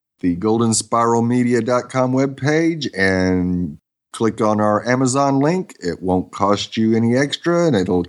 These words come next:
kick a few cents our ways to help keep our servers going.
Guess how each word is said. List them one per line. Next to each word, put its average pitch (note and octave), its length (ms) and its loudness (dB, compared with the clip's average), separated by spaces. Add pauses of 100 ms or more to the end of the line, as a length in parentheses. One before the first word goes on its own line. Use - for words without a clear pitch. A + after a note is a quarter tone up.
(120)
kick - 220 -4
a B2+ 60 0
few B2 260 0
cents B2+ 360 -2
our B2 200 0
ways A#2 380 0
to G#2 160 -2
help A2+ 260 0 (360)
keep G#2+ 260 -2
our G2+ 240 2
servers F#2+ 600 2
going. D#2+ 380 -4